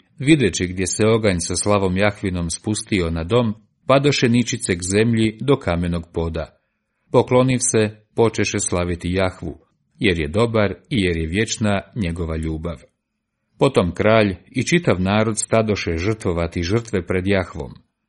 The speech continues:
Kralj Salomon prinese za žrtvu dvadeset i dvije tisuće goveda, sto i dvadeset tisuća ovaca,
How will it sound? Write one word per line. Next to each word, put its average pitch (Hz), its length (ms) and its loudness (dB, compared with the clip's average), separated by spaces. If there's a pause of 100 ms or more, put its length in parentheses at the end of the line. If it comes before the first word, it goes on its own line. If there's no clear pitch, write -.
(400)
Kralj 104 280 4
Salomon 107 680 2
prinese 117 460 2
za 90 180 -2
žrtvu 110 540 -2
dvadeset 107 680 0
i 90 60 -2
dvije 110 380 -2
tisuće 98 420 -2
goveda, 87 600 -4 (380)
sto 131 380 2
i 120 140 4
dvadeset 107 600 0
tisuća 101 460 -2
ovaca, 92 580 0